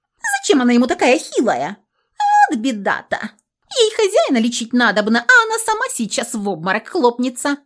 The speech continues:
Эта тирада вкупе с дикостью ситуации подействовала на Милаву словно ледяной душ. Вздрогнув, девушка отстранилась от стены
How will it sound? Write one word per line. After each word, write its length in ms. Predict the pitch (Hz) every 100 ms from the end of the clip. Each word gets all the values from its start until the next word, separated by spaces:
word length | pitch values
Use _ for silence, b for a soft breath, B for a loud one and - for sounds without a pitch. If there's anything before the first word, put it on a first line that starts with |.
| _ _ _ _ _
Эта 280 | - 359 359
тирада 560 | 339 240 185 175 202 285
вкупе 440 | - 415 415 339
с 40 |
дикостью 500 | 349 392 202 196 220
ситуации 600 | 220 240 311 403 415 233
подействовала 760 | 233 370 330 254 - - 285 285
на 100 | 285
Милаву 380 | 320 247 220 277
словно 380 | - 233 214 233
ледяной 400 | 233 254 202 208
душ. 480 | 226 170 - - _ _ _ 302
Вздрогнув, 720 | 311 262 254 233 247 294 262
девушка 420 | 208 226 294 -
отстранилась 720 | - 370 - 466 269 185 180
от 160 | 226 208
стены 580 | - 185 170 160 226